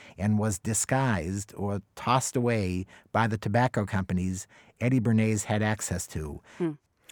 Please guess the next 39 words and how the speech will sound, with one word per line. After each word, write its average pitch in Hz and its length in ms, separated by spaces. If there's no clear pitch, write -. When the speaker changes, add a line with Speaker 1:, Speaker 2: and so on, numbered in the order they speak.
Speaker 2:
So - 160
y-, 214 220
can 262 180
you 311 160
think 202 300
of 202 160
an 175 80
instance 180 580
or 165 140
two? 160 560
I - 20
mean, 233 140
we 226 100
obviously 233 360
just 180 200
went 175 220
through 165 80
a 156 80
presidential 170 500
campaign, 156 640
and, 160 360
and 151 280
presidential 185 460
campaigns 160 800
now 185 540
and 302 200
maybe 262 260
always 196 360
were 175 120
about 160 300
selling 165 640
the 180 80
people 175 520
and 175 180
the 156 80
ideas 156 420
in 147 220
them. 160 260
But 214 180